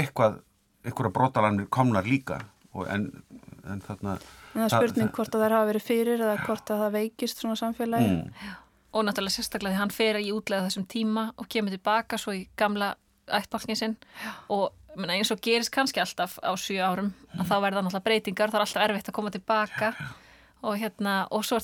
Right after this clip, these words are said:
Speaker 3: þetta að, að hvíti maðurinn hafi komið einhvern veginn þarna leggst ofan á og hann, sko, er svona einmitt sá íhaldsamasti sem að verður,
Speaker 1: Mm.
Speaker 3: hérna, alltaf erfiðast.
Speaker 1: Mm.
Speaker 2: Mhm.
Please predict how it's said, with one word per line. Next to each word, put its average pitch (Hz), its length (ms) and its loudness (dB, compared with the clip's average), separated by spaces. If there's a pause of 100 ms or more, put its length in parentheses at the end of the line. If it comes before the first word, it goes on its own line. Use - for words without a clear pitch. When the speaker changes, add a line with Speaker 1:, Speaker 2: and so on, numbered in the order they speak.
Speaker 3:
þetta 208 280 2
að, - 80 -6
að 208 140 0
hvíti - 240 -4
maðurinn 202 140 0
hafi 202 140 -2
komið 202 320 0
einhvern 185 220 -4
veginn 180 180 -4 (100)
þarna 190 300 -4 (360)
leggst 202 260 -2
ofan 202 380 4
á 190 140 2 (480)
og 202 120 2
hann, 262 340 6 (180)
sko, - 260 0
er 220 120 6
svona 214 280 2
einmitt 190 320 0
sá 208 160 2
íhaldsamasti 190 840 0 (140)
sem - 180 -6
að 190 80 0
verður, 196 320 2
Speaker 1:
Mm. 196 80 -6
Speaker 3:
hérna, 190 320 -4 (200)
alltaf 170 200 -4
erfiðast. 202 420 0 (260)
Speaker 1:
Mm. 92 280 2
Speaker 2:
Mhm. 208 360 0